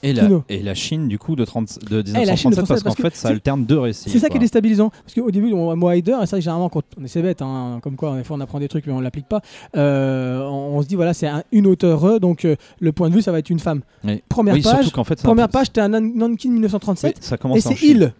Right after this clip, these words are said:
Speaker 1: Oui,
Speaker 2: Tu dis,
Speaker 1: oui.
Speaker 2: qu'est-ce qui se passe là ? Et après, voilà, donc le, le, le, le, le, le, le, le bouquin alterne entre Nankin en mille neuf cent trente-sept, euh, donc qui est plus ou moins, c'est même pas plus ou moins, c'est un, un journal, un journal, un, un journal de bord,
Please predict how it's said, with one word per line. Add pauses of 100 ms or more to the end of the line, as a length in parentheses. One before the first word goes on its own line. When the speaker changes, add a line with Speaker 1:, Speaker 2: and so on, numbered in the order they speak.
Speaker 1:
Oui,
Speaker 2:
Tu
dis,
Speaker 1:
oui.
Speaker 2:
qu'est-ce
qui
se
passe
là ? (280)
Et
après,
voilà,
donc
le,
le,
le,
le,
le,
le,
le, (260)
le
bouquin
alterne
entre (260)
Nankin (100)
en
mille
neuf
cent
trente-sept, (320)
euh,
donc
qui
est
plus
ou
moins,
c'est
même
pas
plus
ou
moins,
c'est
un,
un
journal,
un
journal,
un, (200)
un
journal
de
bord,